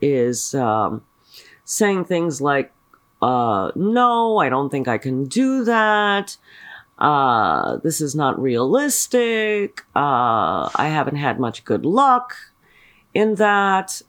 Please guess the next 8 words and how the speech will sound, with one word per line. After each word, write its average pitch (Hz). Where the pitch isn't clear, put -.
or 151
this, 196
whatever 160
the 175
case 175
may 170
be. 180
Uh, 104